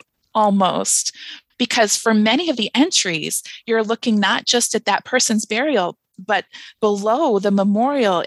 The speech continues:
image that you see are links to their parents' graves, links to their siblings, their spouses, their children. So all of those first degree relatives. And so that's something that is also unique and really fun. It,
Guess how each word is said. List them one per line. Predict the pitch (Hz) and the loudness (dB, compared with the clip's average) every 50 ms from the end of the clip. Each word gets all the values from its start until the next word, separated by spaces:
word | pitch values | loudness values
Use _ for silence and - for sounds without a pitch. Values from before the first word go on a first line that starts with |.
| - | -2
image | - 190 185 180 180 - - | -2 0 0 0 -2 -4 -6
that | 175 - | -8 -8
you | 185 185 180 | -6 -4 -2
see | - - - 196 180 165 170 165 - - - - - _ - | -2 -2 0 0 0 0 0 -2 -4 -10 -20 -20 -16 _ -2
are | 208 202 190 185 180 - - 196 - | 0 2 2 0 0 -2 -6 -6 -4
links | - 190 202 226 254 - - - | 0 0 2 2 2 2 0 0
to | - 247 | 0 2
their | 240 226 214 | 2 0 0
parents' | - - - - 226 233 269 311 302 - - - - | -2 -6 -8 -2 0 0 2 2 0 0 0 0 -2
graves, | - - 180 160 143 139 - - - | -2 -4 -6 -6 -6 -8 -10 -10 -6
links | 185 190 196 220 247 - | 0 2 4 4 2 2
to | - - | 2 2
their | 226 214 196 | 2 2 2
siblings, | 196 - - - - 247 285 277 247 185 151 139 - - | 2 2 2 2 2 2 2 2 2 2 2 0 -2 -4
their | - 123 - | -4 -2 0
spouses, | - - - - - - - 180 226 294 294 - - 202 165 143 - | 0 0 0 0 -2 -2 0 2 2 2 2 2 2 2 0 0 -2
their | - - 151 156 - | -4 -6 -6 -6 -6
children. | - - - 190 220 220 269 285 - 202 - - - - - - - - - - - - - | -4 -2 0 2 2 4 2 2 2 2 0 0 -2 -4 -8 -12 -12 -14 -14 -14 -14 -8 -4
So | - - 220 196 185 180 - - - - | -2 2 2 2 2 2 0 -4 -4 -2
all | 196 202 214 240 | 2 2 4 4
of | 233 220 | 2 2
those | 226 202 202 - | 2 2 2 0
first | - - - 202 202 - - | -2 -2 -2 -2 -2 -2 -2
degree | 214 202 - 196 190 190 | -4 -6 -4 -2 -2 -2
relatives. | 180 180 185 214 254 262 233 - - 156 - - - - - - - - - | 0 0 0 2 2 2 0 0 -2 -4 -4 -6 -6 -8 -10 -10 -14 -14 -8
And | - 208 | -4 -2
so | - 226 | 0 0
that's | 202 220 - 131 - - | 0 0 0 -2 0 0
something | - 262 247 - - 220 208 196 | 0 0 0 0 0 0 2 2
that | 190 185 175 - | 2 0 0 0
is | - 196 185 185 | -2 -2 0 0
also | 180 196 - - | -2 -2 -2 -4
unique | 226 208 190 185 175 175 185 185 196 196 - - | -4 -4 -4 -6 -6 -4 -2 -2 -2 -2 -4 -6
and | 175 180 | -6 -2
really | 180 196 202 175 | 0 2 2 2
fun. | 160 - - - 285 311 262 185 160 | 0 -2 -6 -4 -2 0 0 0 -2
It, | 165 - | -4 -4